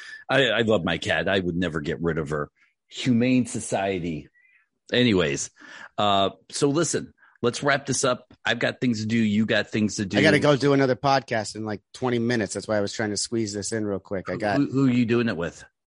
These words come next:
Speaker 2: I got Mass Wolf, the guy who did, uh, Astronaut, Astronaut in the Ocean, and he's fucking had a huge year of music and sounds like a really great dude. I've been, uh, I've been doing some research. I can't wait to talk to him. Just, uh,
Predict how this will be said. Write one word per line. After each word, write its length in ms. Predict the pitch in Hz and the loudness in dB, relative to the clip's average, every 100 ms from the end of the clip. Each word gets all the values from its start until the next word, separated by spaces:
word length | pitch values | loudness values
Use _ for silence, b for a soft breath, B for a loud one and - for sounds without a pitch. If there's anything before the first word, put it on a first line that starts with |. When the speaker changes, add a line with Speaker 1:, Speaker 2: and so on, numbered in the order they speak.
| _ | _
Speaker 2:
I 80 | 113 | 0
got 180 | 131 117 | 2 2
Mass 360 | 127 123 - | 2 2 -2
Wolf, 400 | 113 131 113 - | -2 0 -2 -6
the 80 | - | -8
guy 200 | 104 110 | -2 0
who 60 | 104 | -2
did, 240 | 90 110 104 | -4 -4 -2
uh, 260 | 104 101 - | 0 -2 -2
Astronaut, 500 | 104 104 - 107 101 _ _ | -4 -2 -4 -4 -6 _ _
Astronaut 420 | - 104 - 110 95 | -2 -2 -2 -4 -2
in 60 | |
the 180 | 101 101 | -2 0
Ocean, 420 | 110 104 98 87 _ _ _ | 0 -2 -6 -6 _ _ _
and 200 | 95 95 | -6 -2
he's 300 | 92 87 - _ | -2 -6 -12 _
fucking 460 | 101 - 95 85 78 | -12 -6 -6 -6 -6
had 140 | 98 | -6
a 40 | 90 | -6
huge 420 | - 117 107 90 | -6 -4 -4 -6
year 240 | 104 101 | -2 -2
of 60 | 90 | -2
music 520 | 92 101 98 107 98 | -4 -4 -2 -6 -6
and 180 | 90 82 B B B B | -8 -10 B B B B
sounds 280 | - 123 117 | -4 -2 0
like 100 | 104 | -2
a 60 | 104 | -2
really 220 | 104 101 | -2 -2
great 280 | 92 101 92 | -2 -4 -2
dude. 240 | 101 101 | -4 -2
I've 120 | 98 | -2
been, 160 | 92 90 | -4 -4
uh, 300 | 90 90 80 | -4 -4 -6
I've 80 | 85 | -8
been 100 | 95 | -10
doing 180 | 98 98 | -6 -6
some 180 | 92 92 | -6 -6
research. 500 | 90 98 92 98 87 | -4 -4 -4 -6 -6
I 80 | 90 | -8
can't 200 | 92 82 | -6 -6
wait 160 | 92 - | -8 -8
to 80 | |
talk 280 | - 92 90 | -8 -6 -6
to 100 | - | -8
him. 200 | 92 90 | -8 -8
Just, 240 | 82 85 - | -8 -10 -4
uh, 220 | 90 85 | -4 -4